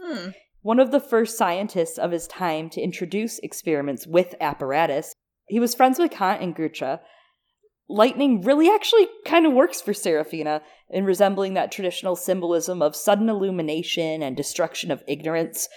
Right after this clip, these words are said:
Speaker 2: It's, uh, also something that represents punishment of humans
Speaker 1: Hmm.
Speaker 2: by the gods in the skies, with I, which I feel really works with witches, even though it's mainly attributed to Zeus.
Speaker 1: Interesting.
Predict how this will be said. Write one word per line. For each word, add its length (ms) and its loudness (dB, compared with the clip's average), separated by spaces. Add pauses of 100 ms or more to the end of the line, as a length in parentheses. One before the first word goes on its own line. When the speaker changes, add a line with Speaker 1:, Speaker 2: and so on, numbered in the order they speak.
(360)
Speaker 2:
It's, 400 0
uh, 320 6
also 320 2
something 340 0
that 120 -2
represents 540 -2 (120)
punishment 500 -4
of 80 -10
humans 460 -4
Speaker 1:
Hmm. 60 -8
Speaker 2:
by 120 2
the 80 -4
gods 360 2
in 60 -6
the 60 -4
skies, 500 2
with 100 -6
I, 140 -4 (160)
which 220 0
I 120 4
feel 300 0
really 300 0
works 400 -4
with 240 -4
witches, 460 0
even 280 -6
though 160 2
it's 180 -4
mainly 360 -6
attributed 520 -6
to 100 -2
Zeus. 520 -6 (840)
Speaker 1:
Interesting. 800 -16